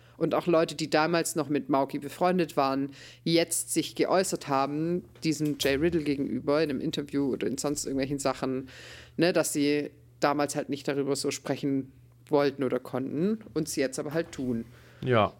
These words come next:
Speaker 1: Und das ist immer schon, schon gefährlich, ey, sag ich.
Speaker 2: Ist so.
Speaker 1: Ja. Also passt auf, mit wem ihr euch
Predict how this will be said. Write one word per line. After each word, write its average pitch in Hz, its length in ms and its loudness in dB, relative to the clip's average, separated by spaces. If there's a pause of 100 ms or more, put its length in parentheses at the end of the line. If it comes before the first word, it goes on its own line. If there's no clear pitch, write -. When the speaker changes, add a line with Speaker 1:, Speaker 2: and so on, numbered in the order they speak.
Speaker 1:
Und 170 140 0
das 262 160 2
ist 311 120 -4
immer 370 200 2
schon, 381 300 2
schon 359 260 0
gefährlich, 302 520 0
ey, 147 260 2 (200)
sag 147 300 0
ich. - 360 -6 (400)
Speaker 2:
Ist 190 300 -4
so. 98 300 -2 (1400)
Speaker 1:
Ja. 135 200 -2 (960)
Also 190 220 2
passt - 260 -2
auf, 185 520 2
mit 151 180 -2
wem 165 180 2
ihr 160 100 0
euch - 400 -2